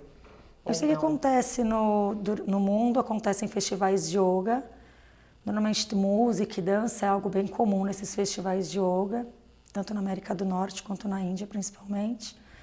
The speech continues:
Speaker 2: Só que no-, normalmente eles são festivais que têm o dia todo de programação com práticas de yoga,
Speaker 1: Uhum.
Speaker 2: uma diversidade de estilos. É, que eu conheça,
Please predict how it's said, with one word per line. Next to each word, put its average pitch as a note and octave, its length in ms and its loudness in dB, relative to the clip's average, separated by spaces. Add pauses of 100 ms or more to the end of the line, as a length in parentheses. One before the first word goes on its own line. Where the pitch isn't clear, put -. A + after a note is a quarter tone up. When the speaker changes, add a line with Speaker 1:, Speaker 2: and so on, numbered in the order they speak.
(380)
Speaker 2:
Só - 140 -4
que G#3+ 80 -6
no-, B3 260 4
normalmente A#3 540 4
eles A#3+ 140 0
são A3+ 580 2
festivais G#3+ 640 0
que - 80 -16
têm A3 160 -2
o G#3+ 180 -2
dia A3 220 0
todo A3+ 260 -2
de G3 80 -6
programação G#3+ 800 -2 (320)
com A3+ 180 2
práticas A3 540 4
de F3+ 120 -2
yoga, F3+ 380 4 (220)
Speaker 1:
Uhum. E3 80 -12 (160)
Speaker 2:
uma G3 100 2
diversidade G3 1160 4 (120)
de F#3 120 -4
estilos. F#3+ 880 0 (920)
É, G3+ 380 -2 (540)
que - 100 0
eu A3+ 60 0
conheça, A3+ 760 0